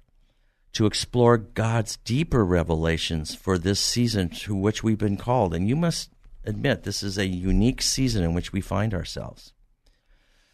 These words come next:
I mentioned that since one new man is considered to be a mystery in, in Scripture, that's what Paul calls it in Ephesians chapter three,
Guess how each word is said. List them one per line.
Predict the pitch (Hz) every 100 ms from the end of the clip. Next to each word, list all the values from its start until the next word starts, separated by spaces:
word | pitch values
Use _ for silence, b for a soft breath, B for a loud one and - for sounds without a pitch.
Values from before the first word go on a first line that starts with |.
| _ _ _
I | - 113
mentioned | 127 160 147 120
that | 104
since | - 120
one | 120 127
new | 135 127
man | 117 117 123
is | 117 95 -
considered | 107 - 120 117 110
to |
be | 98 98
a |
mystery | 90 104 - - 120 110
in, | 104 92 -
in | 101
Scripture, | 95 - 104 - 135
that's | 107 101 -
what | 92
Paul | - 95 92
calls | - 95 101
it | 120 -
in | 90 85
Ephesians | - 92 87 85
chapter | - 85 - 82
three, | - - 151 98 123